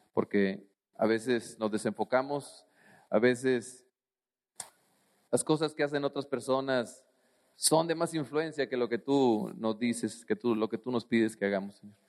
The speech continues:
Ayúdanos para que seamos una iglesia que habla para edificar, que seamos una iglesia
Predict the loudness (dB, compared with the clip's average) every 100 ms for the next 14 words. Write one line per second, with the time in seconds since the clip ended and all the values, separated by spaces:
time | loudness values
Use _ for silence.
0 | _ -20 -20 -2 4 8 8 6 4 2
1 | 2 0 0 0 -2 -2 0 0 0 0
2 | -2 -2 -2 -2 -8 _ _ _ _ _
3 | _ _ -20 _ 2 4 6 4 2 2
4 | 2 2 0 0 0 2 2 2 0 -12
5 | _ _ _ _ _ _ _ 0 4 2
6 | 2 -2 -2 -2 0 0 0 0 0 0